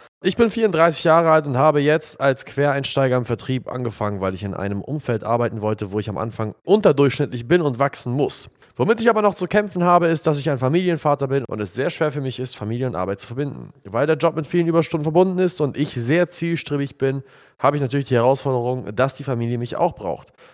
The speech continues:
Zeit für Hobbys wie Sport und Freunde treffen ist auch sehr schwer für mich zu organisieren.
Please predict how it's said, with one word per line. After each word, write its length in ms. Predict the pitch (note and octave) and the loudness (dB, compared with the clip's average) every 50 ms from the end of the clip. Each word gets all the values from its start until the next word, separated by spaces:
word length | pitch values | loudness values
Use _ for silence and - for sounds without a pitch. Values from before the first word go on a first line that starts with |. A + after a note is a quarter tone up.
| _ _ | _ _
Zeit 300 | - - D3 D#3+ F3 E3 | -4 2 4 4 4 2
für 160 | - - C#3+ | 0 -4 0
Hobbys 400 | B2 D#3 D3+ D3+ D#3 D3+ - - | 0 0 0 0 -4 -6 -6 -8
wie 100 | B2 A2+ | -10 -10
Sport 460 | G#2+ - - - D#3+ D#3+ D#3+ D#3+ D#3+ - | -8 -10 -8 0 2 4 4 4 2 0
und 160 | B2 A#2+ - | -6 -8 -8
Freunde 320 | - - A2 A#2+ A#2+ A#2+ | -4 -2 -2 0 0 -2
treffen 380 | - - A#2 A2+ A2+ - A2+ - | -6 -6 -6 -6 -6 -6 -10 -8
ist 240 | G#2 G#2+ - - - | -8 -10 -10 -8 -6
auch 200 | F#2+ G#2 G2+ G2 | -6 -6 -6 -6
sehr 280 | G2 G2+ A2 A2 G#2+ | -8 -4 -4 -4 -4
schwer 340 | - - - F#2 F2+ F2+ F2+ | -4 -8 -6 -4 -2 -4 -4
für 140 | - - F2+ | -4 -6 -8
mich 180 | F2+ F2 - | -8 -8 -10
zu 160 | - - - G2 | -10 -6 -4 -2
organisieren. 640 | A2 G#2+ A2 A2 A2+ A2+ A2 B2 D3 C#3 G2+ - | -2 -2 -2 -4 -4 -4 -4 -4 -2 -2 -2 -4